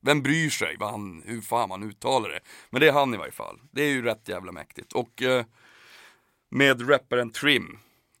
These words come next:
Som, alltså London-rapparen Trim. Eh, endast här i Nordmark-podd. Jävla vad mäktigt skulle jag vilja säga. Och, eh, ja,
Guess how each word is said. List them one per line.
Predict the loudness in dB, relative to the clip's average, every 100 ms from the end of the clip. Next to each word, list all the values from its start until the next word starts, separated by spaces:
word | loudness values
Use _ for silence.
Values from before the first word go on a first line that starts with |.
| -14
Som, | -6 -4 -2
alltså | -2 -2
London-rapparen | -2 -2 -2 -2 -4 -6 -10
Trim. | -8 -10 -12 _ _ _ _ _ _ _ _ _ _ _ _ _ -20 _
Eh, | 0 2 2 -2 -2 -4 0
endast | 2 2 2
här | 2
i |
Nordmark-podd. | 2 0 -4 -4 -4 -4 -12 _ _ _
Jävla | -2 -2 -2 -8 -6 -4 -4
vad | -8 -10 -10
mäktigt | -8 -8 -8 -14 -12
skulle | -10 -6
jag | -6
vilja | -8
säga. | -10 -10 -12 -12
Och, | -8 -8 -8 _ -2
eh, | 2 0 -2 -10 _ _ _ _ _ _ _ _ -2
ja, | 0 0